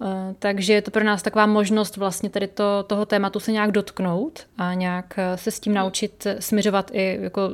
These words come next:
Speaker 1: sami v sobě, že my jsme taky smrtelní. Tak mně pak přijde, že fakt,
Speaker 2: Mhm.
Speaker 1: eh, tam, eh, podle mě ta míra strachu ze smrti pak rozhoduje, jako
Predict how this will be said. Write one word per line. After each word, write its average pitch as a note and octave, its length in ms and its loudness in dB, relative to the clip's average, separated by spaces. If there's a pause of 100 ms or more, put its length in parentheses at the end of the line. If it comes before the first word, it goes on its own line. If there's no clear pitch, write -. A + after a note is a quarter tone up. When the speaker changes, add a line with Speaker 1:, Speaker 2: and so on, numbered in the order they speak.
(120)
Speaker 1:
sami G#3 260 0
v G#3 60 -10
sobě, F3 360 2 (100)
že F3+ 140 -4
my F3+ 100 -4
jsme F#3+ 140 -2
taky F3 180 -6
smrtelní. F3+ 640 0 (840)
Tak G#3 120 2
mně G#3 120 6
pak G3+ 140 0
přijde, G3 260 -2
že G3 100 0
fakt, G3+ 300 -4
Speaker 2:
Mhm. F#3 180 -10
Speaker 1:
eh, G3+ 160 4
tam, G3 320 2
eh, G3 340 2
podle G3+ 240 4
mě G3 260 2
ta G3 140 0
míra G3+ 600 4 (520)
strachu G#3 380 0
ze G#3+ 80 4
smrti G#3 320 0
pak G#3 160 4
rozhoduje, G3 580 4
jako F#3+ 280 0